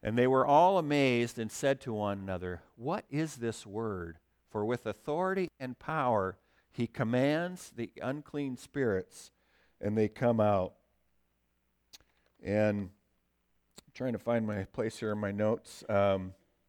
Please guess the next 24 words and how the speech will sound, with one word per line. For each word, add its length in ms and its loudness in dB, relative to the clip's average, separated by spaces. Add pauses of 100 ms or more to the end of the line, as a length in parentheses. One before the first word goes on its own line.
(680)
so 640 2 (1400)
I 100 -2
didn't 220 -4
read 240 -2
this 220 2
earlier, 360 4
but 160 4
I'll 120 6
read 280 0
this. 240 4
Jesus' 400 -2
triumph, 720 0 (200)
uh, 240 0 (260)
over 320 6
demons 580 2
was 200 -2
a 80 -2
clear 480 -6
indication 760 -2 (680)
that 260 2
God's 420 4
kingdom 600 -2 (220)
was 220 -2
breaking 680 0